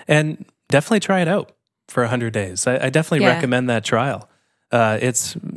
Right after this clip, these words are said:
Speaker 1: quite risk-free. It's a hundred days. You can try it out for a few months, see if it fits into your workflows. And if it does, amazing. If it
Speaker 2: Mm-hmm.
Speaker 1: doesn't, it's easy to return.
Speaker 2: Yeah, I do know a lot of people who started out and they were like, "I'm not sure about this." And then as they kind of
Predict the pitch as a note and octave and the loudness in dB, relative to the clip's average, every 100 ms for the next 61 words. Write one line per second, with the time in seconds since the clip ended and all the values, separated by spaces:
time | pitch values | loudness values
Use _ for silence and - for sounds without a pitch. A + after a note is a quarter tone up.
0 | - - C#3 B2+ A#2 C3 - - G#2 B2 | -12 2 2 4 -2 -2 -4 -2 -2 -4
1 | - _ _ _ - B2+ C3+ C3 C3+ A2 | -10 _ _ _ -2 2 2 0 0 0
2 | A2 C#3+ - - _ _ - B2+ B2+ A2+ | -2 -4 -10 -16 _ _ -6 -2 0 2
3 | B2+ B2 B2 - B2+ - A#2+ A2 B2 - | 2 2 -2 0 -2 -2 -2 0 -2 0
4 | C3+ C#3 A#2 - C3 - B2 A#2+ A2 G#2 | 0 0 -4 -2 -2 0 -2 0 -2 0
5 | B2+ - G2+ G#2 C#3+ A#2+ A2 G#2 B2 F#3+ | -2 -2 -6 -4 -2 -2 -2 0 4 4
6 | A3 - - - _ - A2+ A#2+ C#3 D#3 | 2 -4 -14 -20 _ -6 2 4 4 0
7 | D#3 E3 A#2 G#2 G2+ C#3+ F3 C#3 - _ | -2 -4 -4 0 4 4 4 -2 -4 _
8 | _ _ - A2+ - A2+ A2 G#2+ G2 G2+ | _ _ -6 -2 0 -2 -2 -4 -4 -4
9 | - - - - F3+ D#3+ G#3 G#3+ A#3+ G#3 | -6 -8 -8 -2 -2 0 0 2 2 2
10 | G3+ - E3+ E3 E3+ - D#3+ G#3+ B3 F#3+ | 0 -2 -2 -2 -2 -2 -2 0 0 0
11 | F3+ D#3 - - F#3 F#3 F3+ F3 F#3+ F#3 | -2 -2 -4 -2 0 0 0 -2 -2 -4
12 | A3 G#4 G#4 G#4+ - A4 A#3+ G3+ - F3+ | -4 -4 -4 -4 0 2 4 2 2 0
13 | - F#3+ F3 - E3 E3+ - E3 D#3 F3+ | 2 0 0 -2 -2 -2 0 -2 0 -2
14 | E3+ D#3 | -2 -4